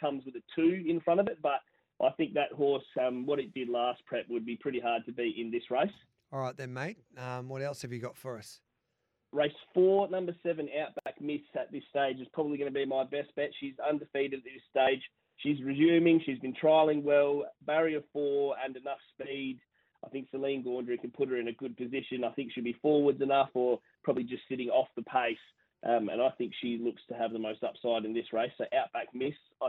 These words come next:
Speaker 1: think, will win race four.
Speaker 2: All right then, like the confidence there. So Outback Miss with Bet three six five in race number four. We're getting around, um, Outback Miss. Where is Outback Miss? There she is. Um,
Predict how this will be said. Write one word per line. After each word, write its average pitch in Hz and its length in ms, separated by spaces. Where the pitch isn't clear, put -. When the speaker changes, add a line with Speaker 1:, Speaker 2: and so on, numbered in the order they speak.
Speaker 1:
think, 135 140
will 139 100
win 135 180
race 131 200
four. 165 300
Speaker 2:
All 147 160
right 139 200
then, 160 220
like 151 280
the - 80
confidence 151 800
there. 160 400
So - 160
Outback 151 460
Miss 147 260
with 127 160
Bet 160 220
three 147 300
six - 360
five 156 540
in 143 100
race 143 300
number 135 240
four. 160 540
We're 147 260
getting 151 600
around, 135 1000
um, 151 360
Outback - 440
Miss. 160 420
Where 185 220
is 190 160
Outback - 400
Miss? - 640
There 139 160
she 147 760
is. - 480
Um, 135 680